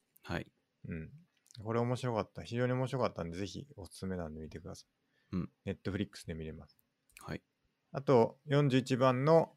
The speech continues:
Speaker 2: えー、マゴトさんとして将棋の動画を定期的に配信するは、えーっと、一と-、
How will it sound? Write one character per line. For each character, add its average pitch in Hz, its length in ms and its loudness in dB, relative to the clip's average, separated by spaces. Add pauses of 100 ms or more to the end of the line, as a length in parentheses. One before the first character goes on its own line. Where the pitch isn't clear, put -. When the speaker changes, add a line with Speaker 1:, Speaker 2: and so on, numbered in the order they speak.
Speaker 2:
え 110 100 2
ー、 104 40 0
マ 135 180 4
ゴ 139 100 4
ト - 60 -10
さ 117 160 2
ん 107 60 -2
と 98 100 -8
し - 80 -10
て 135 380 2
将 135 200 4
棋 139 120 4
の 139 160 6
動 113 160 8
画 113 100 8
を 110 40 2
定 123 140 0
期 120 100 -6
的 117 40 -2
に 117 60 0
配 117 220 0
信 113 180 -4
す - 140 -4
る 113 120 0
は、 135 320 6 (580)
え 107 120 8
ー - 20 4
っ 92 40 -4
と、 104 100 2
一 131 260 0
と-、 120 240 2